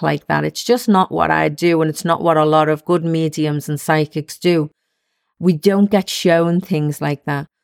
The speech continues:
We might get shown through spirit that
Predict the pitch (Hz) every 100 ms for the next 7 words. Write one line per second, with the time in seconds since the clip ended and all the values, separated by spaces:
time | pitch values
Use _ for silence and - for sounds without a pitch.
0 | _ - 196 202 202 226 226 240 - 214
1 | 196 185 180 175 - - 170 151 - 180
2 | 233 294 151 - _ _ _ 180 170 160
3 | 156